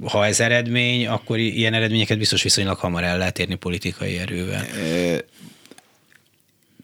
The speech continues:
Speaker 2: most, ahogy jöttem ide a Klubrádióba, ö, ismét elmentem a Zeneháza előtt. Az egy gyönyörű épület.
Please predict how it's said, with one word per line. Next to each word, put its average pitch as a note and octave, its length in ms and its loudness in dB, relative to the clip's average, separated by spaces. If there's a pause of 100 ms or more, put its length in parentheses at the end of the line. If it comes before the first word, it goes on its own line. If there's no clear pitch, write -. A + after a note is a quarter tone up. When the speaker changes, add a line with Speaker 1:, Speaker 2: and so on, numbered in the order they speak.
(960)
Speaker 2:
most, G2+ 280 0
ahogy D#2+ 200 2
jöttem E2+ 280 2
ide D2+ 140 0
a C#2 60 -4
Klubrádióba, C#2 840 -4 (460)
ö, D2+ 160 -6 (580)
ismét - 380 -2
elmentem D2+ 440 -6
a C#2+ 40 -6
Zeneháza - 640 -8
előtt. - 420 -14 (920)
Az F#2+ 120 0
egy F2 100 2
gyönyörű F#2+ 380 -2
épület. - 640 -16